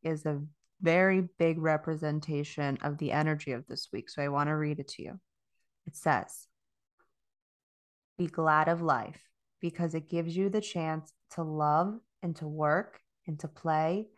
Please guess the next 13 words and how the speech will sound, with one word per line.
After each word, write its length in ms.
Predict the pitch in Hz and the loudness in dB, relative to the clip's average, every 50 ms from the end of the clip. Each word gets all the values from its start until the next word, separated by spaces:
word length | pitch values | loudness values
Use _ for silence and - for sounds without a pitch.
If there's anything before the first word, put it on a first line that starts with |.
| _ _ _ _ - | _ _ _ _ -8
and 100 | 165 147 | -8 -6
to 100 | - 165 | -4 -4
look 280 | 160 160 170 190 185 226 | -2 0 0 0 0 -2
up 140 | 214 220 | -2 0
at 140 | 214 208 208 | 0 0 0
the 100 | 226 220 | -2 -6
stars, 720 | - - - - 175 165 160 156 160 160 160 - - - - _ _ _ _ _ _ _ _ | -6 -6 0 2 4 4 4 4 2 0 -2 -4 -10 -18 -20 _ _ _ _ _ _ _ _
to 100 | - 180 | -12 -8
be 120 | 165 170 160 | -6 -6 -6
satisfied 680 | - - 180 170 170 175 196 190 - - 208 196 196 190 | -4 0 2 4 4 4 2 0 0 2 2 4 4 2
with 180 | 185 190 190 | 0 -2 -2
your 120 | 208 190 185 | -4 -6 -4
possessions, 880 | 185 208 185 180 160 156 151 151 - 160 156 151 151 151 151 - _ | -4 -4 -2 0 0 0 0 -2 -4 -4 -4 -4 -4 -6 -8 -12 _